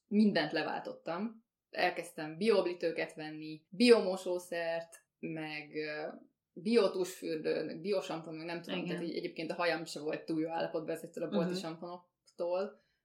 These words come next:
Speaker 1: úgyhogy az is sokkal jobb lett utána. Szóval ott viszonylag korán, és utána áttértem a biokozmetikumokra, elkezdtem otthon keverni krémeket, tehát hogy ilyen
Speaker 2: Wow.
Speaker 1: szintre így a,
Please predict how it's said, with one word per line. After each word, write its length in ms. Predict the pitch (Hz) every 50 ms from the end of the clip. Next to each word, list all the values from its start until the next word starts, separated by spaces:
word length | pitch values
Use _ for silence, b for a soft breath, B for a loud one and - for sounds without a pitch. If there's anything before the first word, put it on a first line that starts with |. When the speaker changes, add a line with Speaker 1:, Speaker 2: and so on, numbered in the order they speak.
| b _
Speaker 1:
úgyhogy 380 | 190 180 - - 170 165 165 -
az 120 | - 175 170
is 120 | 170 -
sokkal 280 | - 170 - - 160 156
jobb 140 | - 170
lett 200 | 170 170 165 -
utána. 640 | 190 - - 196 196 202 214 233 247 240 - - _ _ _
Szóval 440 | _ - 208 208 208 208 208 - -
ott 300 | - 214 190 - - -
viszonylag 440 | - 185 180 - - 147 156 156 156
korán, 380 | - 180 170 160 165 165 175 180
és 180 | 180 - - -
utána 280 | 202 - - 202 202
áttértem 560 | 208 208 202 202 - 165 165 165 - 175 165 156
a 340 | 156 156 156 156 156 165 165 -
biokozmetikumokra, 1080 | 190 180 160 156 - 190 196 208 208 208 - 233 226 226 220 220 220 220 240 233 240 240 247 247 - - _ _ _ _ _ _ _ _ _ -
elkezdtem 580 | - - 190 190 - 180 185 - 180 170 170 -
otthon 380 | 196 190 190 - - 160 160 160
keverni 380 | - 175 160 156 160 - 147
krémeket, 560 | - 175 175 180 180 180 180 - 185 175 180
tehát 160 | - 185 180 190
hogy 80 | 185 185
ilyen 220 | 170 156 160 156
Speaker 2:
Wow. 240 | 170 165 165 160 160 156
Speaker 1:
szintre 400 | 180 165 160 160 165 - 151 156
így 120 | 160 160
a, 200 | 175 180 -